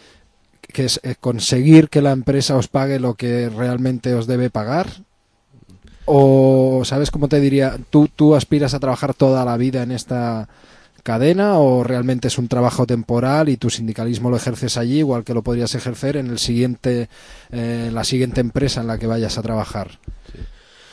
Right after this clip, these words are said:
Speaker 2: Bueno, em, yo considero a Starbucks un buen experimento
Speaker 1: Ujú.
Speaker 2: en lo que yo me gusta llamar una nueva etapa
Speaker 1: Ujú.
Speaker 2: en el movimiento obrero.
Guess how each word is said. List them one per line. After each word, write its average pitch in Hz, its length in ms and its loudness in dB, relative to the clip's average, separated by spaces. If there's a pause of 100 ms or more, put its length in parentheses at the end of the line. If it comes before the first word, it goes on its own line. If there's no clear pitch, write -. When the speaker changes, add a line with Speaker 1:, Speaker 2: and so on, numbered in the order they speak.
(280)
Speaker 2:
Bueno, 110 380 -2 (340)
em, 117 600 0 (260)
yo 139 300 0
considero 117 640 0
a 92 60 0
Starbucks 101 640 -4
un 104 280 -6
buen 95 440 -2
experimento 85 840 -8
Speaker 1:
Ujú. 85 120 -16 (360)
Speaker 2:
en 87 760 -6
lo 90 100 -4
que 85 120 -8
yo 113 580 -4
me 95 320 -6
gusta 110 400 -2
llamar 95 480 -2 (200)
una 101 440 -4
nueva 98 520 0
etapa 87 640 -8 (240)
Speaker 1:
Ujú. 120 140 -20
Speaker 2:
en 87 180 -6
el 87 120 -4
movimiento 85 520 -4
obrero. 78 420 -6